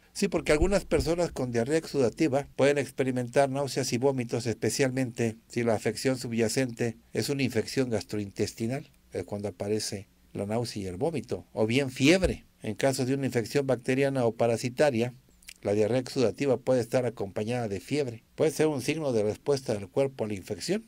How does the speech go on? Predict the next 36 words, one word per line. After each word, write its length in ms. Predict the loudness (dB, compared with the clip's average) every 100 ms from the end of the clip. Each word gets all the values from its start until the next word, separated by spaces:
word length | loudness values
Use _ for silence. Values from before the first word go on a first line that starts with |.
| _
por 160 | 0 0
eso 180 | 0 -4
da 120 | -6
fiebre. 320 | -6 -8 -8 -16 -20 2
La 160 | 4
persona 400 | 6 6 6 4
puede 220 | 4 4 4
estar 240 | 4 4
deshidratada, 720 | 2 0 0 0 0 -2 -2 -8
porque 220 | 2 2
tiene 260 | 4 2 0
pérdida 260 | 2 2
de 120 | 4 0
líquidos 380 | -2 -2 0
a 100 | 0
través 320 | -2 -2 -2 -2
de 80 |
la 100 | -2
diarrea. 440 | -2 -2 -2 -6 -8 _
Eso 220 | -8 -4
le 100 | -6
provoca 680 | -4 -4 -4 -4 -6 -6 -12 _ -10
deshidratación. 920 | -6 -2 -2 -2 -4 -4 -2 -2 -4 -14 _ _
¿Cómo 580 | -2 -2 0 -2 -4 -10 _
puede 200 | 2 2
manifestarse? 760 | 0 -2 -2 -4 -2 -4 -4
¿Cómo 460 | -4 -4 -2 -6 -8 _ _ _
detectarlo? 680 | -2 -2 -4 -2 -2 -2 -10 _
Pues 180 | 2 2
con 200 | 0 0
síntomas 440 | -2 -4 -2 -4
como 380 | -2 -4 -4 -6
sequedad 540 | 0 2 2 2 4 4
en 100 | 2
la 120 | 2
boca, 460 | 2 0 -2 -6